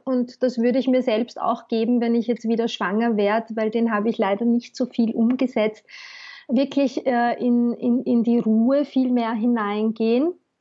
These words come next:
Also ich finde, da gehört auch von der Gesellschaft so ein bisschen diese Unterstützung für Frauen, dass man jetzt nicht unbedingt bis kurz, äh, vor der Geburt arbeiten muss, weil die Schwangerschaft an sich ein, ein, ein, ein,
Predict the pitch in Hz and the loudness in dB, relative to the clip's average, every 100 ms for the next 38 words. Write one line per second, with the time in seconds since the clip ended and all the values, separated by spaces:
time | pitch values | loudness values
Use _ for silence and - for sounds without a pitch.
0 | _ - - 220 220 247 240 - - 240 | _ -20 -8 -2 0 0 0 -4 -2 -2
1 | 226 240 247 226 208 214 226 - 233 240 | 0 0 0 0 0 -2 -4 -2 -2 0
2 | 240 226 202 208 - 247 - 233 233 233 | -2 0 0 0 -4 -6 -6 -4 -2 -2
3 | 226 247 240 220 240 233 220 233 - 240 | -2 0 2 2 0 0 -2 -4 -2 -4
4 | 247 247 233 240 233 196 180 226 233 233 | 0 0 0 -2 -2 0 0 2 2 0
5 | 233 233 220 233 226 220 233 233 233 233 | 0 -2 -2 -4 -4 -2 0 0 2 0
6 | 226 _ 233 220 - - 233 220 - - | -2 _ -2 -2 -4 0 0 -2 -10 -8
7 | 277 220 214 - 214 220 220 220 - 214 | -2 0 0 0 0 0 0 -4 -4 0
8 | 233 233 160 196 240 214 220 226 233 254 | 0 0 -2 0 0 0 0 0 2 0
9 | - - - 226 226 254 - 202 214 240 | -6 -20 -6 0 2 0 0 -2 0 -2
10 | 262 - - 233 226 254 254 - - 220 | -4 -6 -2 -2 0 0 0 -4 -8 -2
11 | 220 214 - 214 214 208 - 214 208 - | 0 -2 -4 -2 0 -2 -4 -2 -2 -2
12 | 202 202 | -2 -2